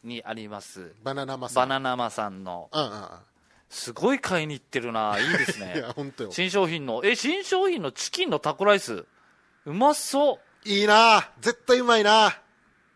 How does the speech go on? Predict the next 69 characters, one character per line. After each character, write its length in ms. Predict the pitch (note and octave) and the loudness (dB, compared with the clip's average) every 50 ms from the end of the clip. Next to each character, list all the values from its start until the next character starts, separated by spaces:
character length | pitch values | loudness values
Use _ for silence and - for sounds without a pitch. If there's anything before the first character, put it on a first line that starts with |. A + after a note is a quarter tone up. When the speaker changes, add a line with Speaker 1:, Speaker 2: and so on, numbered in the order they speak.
| _ _ _ _ _ | _ _ _ _ _
Speaker 2:
い 180 | D#3 D#3 D#3+ | -10 -8 -6
い 20 | D#3 | -4
ね。 320 | D#3+ D#3+ D#3+ C#3+ - - _ _ _ _ _ _ _ _ _ _ _ _ _ _ _ _ _ _ | -2 -2 -2 -2 -4 -8 _ _ _ _ _ _ _ _ _ _ _ _ _ _ _ _ _ _
Speaker 1:
へ 1000 | C3+ D3 E3 F3 F3+ F3+ F3+ F3+ F3+ F3+ F3+ F3+ F3+ F3 F3 E3+ E3 D3 A2 F#2 | -4 -2 0 0 0 2 2 2 2 2 2 2 4 4 4 4 4 2 0 -2
え。 20 | - | -6
Speaker 2:
あ 600 | G#2+ C3 C#3+ D3 D3 D3 D3 D3 C#3+ C3 A#2+ G#2+ G2+ | -6 -4 -2 0 0 0 0 0 -2 -2 -4 -8 -10
あ、 40 | - | -6
Speaker 1:
こ 80 | - | -4
っ 40 | - | 0
ち 100 | D3+ F3 | 2 2
に 100 | F#3 F3 | 2 4
餃 220 | C#3+ G3 A#3 A#3 | 4 2 2 4
子 80 | G3+ G3+ | 4 4
あ 60 | G3+ G3+ | 4 4
る 80 | G#3+ | 4
か 120 | - F3 C3+ | 0 -2 -2
な？ 260 | A2 G2 F2+ D2+ D2+ - _ _ - F#3 - - G3 - - G3+ - - | -2 -4 -4 -6 -8 -12 _ _ -2 -2 0 0 -2 0 2 0 0 0
Speaker 2:
塩 80 | A3 | -2
コ 0 | |
シ 0 | |
ョ 0 | |
ウ。 0 | - | -2
<laughs> 80 | - | -2
い 20 | D#3 | -2
や、 140 | C3+ C3 - _ - - - - - | -4 -4 -6 _ -18 -18 -18 -16 -8
餃 360 | - - - G#3+ B3 A#3+ - | -8 -2 2 4 4 4 6
子 80 | - B3+ | 4 2
に 100 | A3+ G3 | 2 4
引 80 | - A#3+ | -2 -2
っ 40 | - | 0
張 80 | - | 2
ら 60 | C#3 - | 2 2
れ 60 | G#3 | 4
て 60 | G3+ | 2
る。 0 | |
Speaker 1:
羽 0 | |
根 0 | |
付 120 | A3 - - | 0 0 2
き 60 | D#3+ | 2
餃 220 | G3 D#3+ E3+ E3 C#3 | 2 2 2 0 0
子 240 | C3 A2 G#2 G2 G#2 - - | 0 -2 -2 -2 -6 -12 -16
と 60 | B2 | -6
か。 240 | - A2+ F#2+ F#2 - | -4 -4 -4 -4 -8
Speaker 2:
あ 460 | - - D3+ D#3+ D#3 D3+ D3 C#3+ C3+ B2+ | -6 -2 2 4 4 4 4 4 2 -2
あ、 40 | - _ | -4 _
ピ 140 | - A#3 | -6 -4
ン 60 | C4 B3 | 0 0
ガ 80 | A3 | 0
さ 100 | - F3+ | 0 0
ん 60 | D3+ | -2
の 60 | C#3 C3 | -4 -2
餃 200 | B2+ E3+ F3+ D#3+ | -2 -2 -2 0
子 80 | F3 | -2
あ 20 | F3 | -4
る 80 | F3+ | -4
か 100 | - C3+ | -6 -8
な？ 220 | A2 G2+ G2 F#2 E2 _ _ _ _ _ _ | -10 -10 -12 -14 -16 _ _ _ _ _ _
Speaker 1:
チ 140 | - - - | -12 -12 -10
キ 140 | - C4 C4+ | -8 -6 -2
ン 40 | A#3+ | -2
の 100 | G#3+ F3 | -2 0
タ 140 | E3+ G3+ G3 | 2 0 0
コ 80 | - A3 | 2 0
ラ 120 | A3+ A3 | 2 2
イ 60 | G3+ | 2
ス 160 | - - G3 | 0 -2 -4
の 240 | G3 F3+ F3 F3 F3 | -2 0 0 0 0
上 240 | F#3+ A3 A#3 A3+ A3+ | 0 0 0 0 0
に、 500 | A3 A3+ A3+ A#3 A#3 A3+ A3 G3+ - - | 0 -2 -2 -2 -2 -2 -2 -4 -8 -12